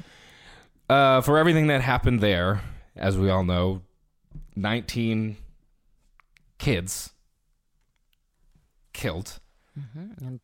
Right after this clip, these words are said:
Speaker 1: Um,
Speaker 2: two adults.
Speaker 1: And two adults. And I think the only reason I felt like we still should record something is because we very much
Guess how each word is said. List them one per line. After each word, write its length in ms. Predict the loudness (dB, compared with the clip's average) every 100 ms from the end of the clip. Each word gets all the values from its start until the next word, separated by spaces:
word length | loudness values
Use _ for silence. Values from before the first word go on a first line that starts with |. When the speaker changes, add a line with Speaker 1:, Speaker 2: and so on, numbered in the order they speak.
| -4
Speaker 1:
Um, 520 | -2 0 -2 -4 -8
Speaker 2:
two 220 | -12 -12
adults. 580 | -12 -10 -12 _ -20 -20 _ _ _ _ _ -20 -20 _
Speaker 1:
And 500 | -8 -6 -4 -6 -8
two 200 | -6 -2
adults. 460 | 0 0 -2 -6 -16 _ _ _ _ _ _ _ _ _ _ _ _ _
And 100 | -2
I 80 | 0
think 180 | 0 2
the 120 | 2
only 200 | 4 4
reason 400 | 4 4 2 2
I 180 | 2 0
felt 260 | 2 0 2
like 140 | 0
we 100 | 0
still 280 | -4 -2 -2
should 280 | 0 -2 -2
record 400 | -2 0 0 -2
something 520 | -2 -2 -2 -4 -4
is 200 | -4 -4
because 420 | -4 -6 -4 -4
we 140 | -2 -2
very 280 | 0 0
much 340 | 2 0 -2